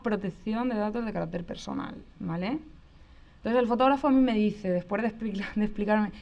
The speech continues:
yo me he entretenido aquí mucho, luego ya habéis visto que las, los bocadillos son muy fáciles, son muy rápidos.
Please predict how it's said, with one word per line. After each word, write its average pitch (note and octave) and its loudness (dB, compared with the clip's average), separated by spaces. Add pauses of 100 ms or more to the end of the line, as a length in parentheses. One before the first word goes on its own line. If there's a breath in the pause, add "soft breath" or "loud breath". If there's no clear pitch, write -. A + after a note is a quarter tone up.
yo G3+ 0
me G#3 4
he - 4
entretenido A3 2
aquí F#3+ 2
mucho, G3 0
luego G3 4
ya G3+ 2
habéis G3 2
visto G#3 2
que G#3 0
las, F#3+ 4 (240)
los G3 2
bocadillos G3 2
son A#3 2
muy G#3 4
fáciles, E3 -2
son F3+ -4
muy E3 0
rápidos. - -8